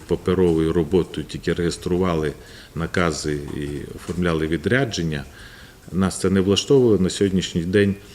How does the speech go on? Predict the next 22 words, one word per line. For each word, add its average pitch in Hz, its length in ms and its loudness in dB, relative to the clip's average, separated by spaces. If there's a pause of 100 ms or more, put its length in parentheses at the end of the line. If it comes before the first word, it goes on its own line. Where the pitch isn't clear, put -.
(440)
е, 78 180 -10
крім 90 340 2 (100)
цієї 87 440 2
важливої 127 540 2
роботи, 120 580 0 (480)
е, 80 760 0
йому 98 460 0
вже 85 420 0
надані 95 580 2 (160)
такі 90 260 0
аналітично, 85 880 0 (600)
аналітичні 85 580 -2
функції 101 720 -2
і 80 80 -6
функції 95 560 -2
менеджерські. 82 680 -2 (1000)
Е, 78 400 -10
я 101 160 4
от 92 160 4 (260)
буквально 80 600 -2 (600)
через, - 540 -6
е, - 240 -8